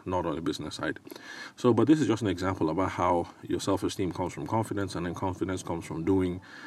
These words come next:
So, uh, what we should do, actually, if we're worried about self-esteem, is not just to look in the mirror and say, "I'm beautiful, I'm attractive, I'm the head, not the tail, I'm the winner, not the loser, I will go and I will overcome," uh, what else? And all those things that we like to say.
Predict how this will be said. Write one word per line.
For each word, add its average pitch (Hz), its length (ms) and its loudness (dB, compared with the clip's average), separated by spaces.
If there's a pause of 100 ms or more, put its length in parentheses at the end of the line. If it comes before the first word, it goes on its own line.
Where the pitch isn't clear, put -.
(180)
So, 95 640 4 (160)
uh, 87 220 0
what 101 260 4
we 101 140 4
should 90 220 -4
do, 104 200 8
actually, 92 300 2
if 78 60 0
we're 80 80 0
worried 95 240 2
about 92 260 0
self-esteem, 85 640 -2
is 98 120 -4
not 139 140 6
just 131 160 2
to - 60 4
look 107 220 4
in 90 60 0
the 92 60 -2
mirror 95 260 4
and 87 140 -2
say, 92 300 2 (420)
"I'm 87 140 -4
beautiful, 90 640 2
I'm 85 120 -2
attractive, 87 580 0
I'm 85 160 -4
the 85 100 -2
head, 95 240 0
not 90 220 0
the 87 80 -4
tail, 87 500 0
I'm 85 200 -2
the 80 100 0
winner, 92 260 0
not 90 220 -2
the 80 60 0
loser, 90 580 0 (400)
I 85 120 -2
will 87 160 0
go 95 240 2
and 87 120 0
I 87 60 0
will 82 180 4
overcome," 87 640 -2 (140)
uh, 85 340 -6 (400)
what 92 160 -2
else? - 300 -6 (180)
And 104 160 2
all 104 120 6
those 95 200 4
things 90 200 -4
that 85 100 0
we 85 100 2
like 90 200 0
to 82 100 -4
say. 82 260 -2